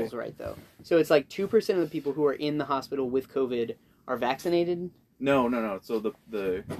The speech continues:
Speaker 2: how do I say this? It's a, it's a staggering, the perc-, uh, so the percentages, the people,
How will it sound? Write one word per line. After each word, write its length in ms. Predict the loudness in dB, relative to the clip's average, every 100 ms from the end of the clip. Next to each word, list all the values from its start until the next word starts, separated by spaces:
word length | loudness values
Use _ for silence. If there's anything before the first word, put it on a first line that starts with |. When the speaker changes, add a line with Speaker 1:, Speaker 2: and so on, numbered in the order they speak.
| -14 -20 _ _ -14
Speaker 2:
how 100 | -10
do 60 |
I 60 | -10
say 160 | -10 -10
this? 260 | -10 -14 _ _ _ _ _ _ _ _ _ _ _ _ _ _ _ -2
It's 200 | -2 4
a, 240 | 4 4
it's 260 | 0 -2 -20 _
a 100 | -10
staggering, 1000 | -10 -14 -20 -20 -8 -4 -4 -4 -4 -2
the 60 | -4
perc-, 340 | -8 -12 -10
uh, 140 | -10 -10
so 160 | -8 -8
the 80 |
percentages, 640 | -8 -10 -6 -6 -6 -8 -8
the 120 | -14
people, 400 | -14 -12 -12 -14